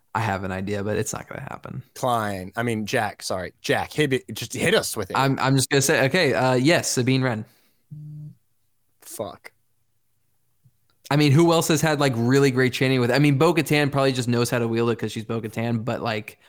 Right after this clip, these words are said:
Speaker 1: why would she want to train him with it unless, unless they, like, m-, they make up, like, v-, pretty early in the season.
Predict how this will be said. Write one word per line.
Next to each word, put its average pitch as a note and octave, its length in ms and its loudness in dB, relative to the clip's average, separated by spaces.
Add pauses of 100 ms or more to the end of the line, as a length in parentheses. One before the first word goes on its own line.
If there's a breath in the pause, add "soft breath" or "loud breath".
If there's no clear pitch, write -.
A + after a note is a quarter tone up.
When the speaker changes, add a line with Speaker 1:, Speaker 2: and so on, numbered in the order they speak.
Speaker 1:
why B2 200 2
would C3+ 140 2
she C#3 180 0
want A#2+ 380 -2
to A#2 120 -6
train A2 240 -6
him A2 160 -8
with G#2+ 160 -8
it A2+ 160 -2
unless, A2+ 340 -6 (320 loud breath)
unless C#3+ 260 2
they, D#3+ 140 4
like, C#3+ 160 4
m-, B2+ 280 0
they C#3+ 280 2
make C3+ 400 2
up, B2+ 300 0
like, A2+ 220 -2
v-, A2 200 -10
pretty A#2+ 320 0
early A2+ 560 -4
in A2 140 -6
the A2 60 -10
season. G#2+ 420 -8